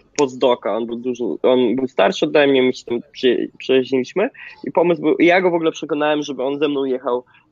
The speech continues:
do Stanów i żebyśmy obaj zakładali zespół w, w San Francisco, a, w ramach firmy, który będzie się zajmował kompilatorem Scali i, i rozwojem w ogóle języka po stronie, po stronie firmy i współpracował jakby ze Szwajcarią.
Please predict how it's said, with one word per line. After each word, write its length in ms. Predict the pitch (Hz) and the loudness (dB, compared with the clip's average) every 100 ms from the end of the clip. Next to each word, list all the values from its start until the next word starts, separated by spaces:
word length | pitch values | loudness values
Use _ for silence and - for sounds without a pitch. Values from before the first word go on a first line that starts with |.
| - | -16
do 400 | 131 123 120 - | -4 -2 0 -2
Stanów 440 | - 160 208 226 | -2 -2 0 -4
i 80 | 175 | -8
żebyśmy 340 | 156 - 160 | -12 -8 -2
obaj 320 | 135 139 139 139 | 0 4 4 2
zakładali 500 | 139 143 135 135 127 | 0 2 4 2 2
zespół 480 | 131 - 127 123 - _ _ _ - | 0 0 -4 -6 -6 _ _ _ -10
w, 720 | 107 _ - _ _ _ _ | -10 _ -20 _ _ _ _
w 40 | |
San 140 | - 131 | -8 -6
Francisco, 680 | 131 - 139 - 127 120 120 _ _ - - | -6 -6 -8 0 4 4 0 _ _ -14 -4
a, 200 | 113 107 | 0 0
w 160 | 78 | 0
ramach 260 | 131 127 127 | 0 0 0
firmy, 380 | - 127 131 131 | -4 -4 -2 -2
który 260 | - 123 | 0 0
będzie 260 | 123 123 117 | 2 0 -2
się 140 | - | -8
zajmował 560 | 117 120 117 113 113 107 | -4 0 0 0 -2 -2
kompilatorem 720 | - 120 113 107 110 107 107 | -4 -6 -2 -2 2 0 0
Scali 600 | - 101 101 98 95 73 | 0 0 2 0 0 -2
i, 220 | 78 - | -4 0
i 100 | 135 | 2
rozwojem 380 | 135 131 123 120 | 4 4 2 2
w 40 | |
ogóle 200 | 117 117 | 0 0
języka 380 | 107 110 101 - | 0 0 -4 -4
po 140 | - - | -8 -12
stronie, 460 | - 95 90 98 _ - _ | -6 -6 -6 -8 _ -20 _
po 80 | _ | _
stronie 280 | - 120 110 | -4 -4 -2
firmy 400 | 120 113 147 262 - _ _ - | -2 0 2 0 -2 _ _ -8
i 60 | |
współpracował 640 | 139 156 151 147 147 135 131 | -4 -2 0 0 2 2 2
jakby 280 | 117 117 | 0 -2
ze 80 | 117 | -6
Szwajcarią. 720 | - 120 117 110 92 87 95 | -4 -4 -2 0 0 0 -6